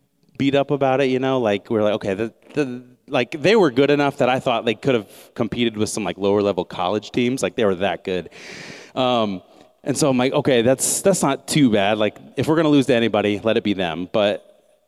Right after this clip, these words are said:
that motivated us e-, to work even harder the, the next year, right? And that following summer, we motivated each other by reminding ourselves of forty-two nothing.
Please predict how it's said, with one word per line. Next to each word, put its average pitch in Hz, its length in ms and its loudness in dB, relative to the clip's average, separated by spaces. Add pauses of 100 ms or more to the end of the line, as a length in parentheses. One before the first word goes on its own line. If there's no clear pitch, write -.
(120)
that 139 240 0
motivated 135 600 2
us - 220 0
e-, - 260 -16
to 135 120 0
work 123 340 2
even 143 380 -2
harder 110 720 0
the, 104 120 -2 (140)
the 117 80 0
next 113 340 -2
year, 101 280 0
right? 98 340 -2 (260)
And 117 200 -2
that 117 160 -4
following 131 480 2
summer, 131 500 0 (220)
we 123 140 4
motivated 135 760 2
each 107 260 -2
other 107 520 2 (480)
by 117 560 0 (340)
reminding 113 840 0
ourselves 95 600 0
of 95 120 -2
forty-two 120 560 0
nothing. 92 500 -6